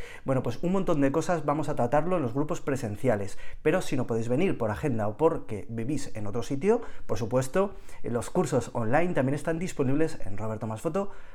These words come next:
punto com. Hablamos de Daido Moriyama y, como digo, es un, eh, autor bastante controvertido, porque no a todo el mundo le gusta. Su fotografía es diferente, es dura, es contrastada, es áspera. Está carente de color, eh, al menos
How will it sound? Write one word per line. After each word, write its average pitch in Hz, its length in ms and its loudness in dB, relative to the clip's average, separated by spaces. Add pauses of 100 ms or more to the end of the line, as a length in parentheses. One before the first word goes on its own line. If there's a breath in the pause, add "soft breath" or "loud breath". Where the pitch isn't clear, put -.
(140 loud breath)
punto 147 280 2
com. 92 160 -2 (880)
Hablamos 180 320 4
de 202 100 6
Daido 185 220 4
Moriyama 156 540 4
y, 151 320 0
como 127 200 0
digo, 143 240 4
es 165 160 0
un, 151 220 2
eh, 127 240 2
autor 123 340 2
bastante 139 380 0
controvertido, 135 640 4
porque 120 180 0
no 139 80 2
a 160 60 0
todo 202 100 2
el 190 60 0
mundo 190 180 0
le 156 80 4
gusta. 135 480 0
Su - 180 -2
fotografía 143 540 2
es - 240 -4
diferente, 135 800 2 (160 loud breath)
es - 300 0
dura, 123 460 0 (240 loud breath)
es 156 140 2
contrastada, 123 840 2
es - 340 -2
áspera. 110 540 -2 (480 loud breath)
Está 135 340 0
carente 165 340 2
de 165 120 2
color, 156 380 2 (280 loud breath)
eh, 113 240 0
al 110 100 0
menos 143 300 0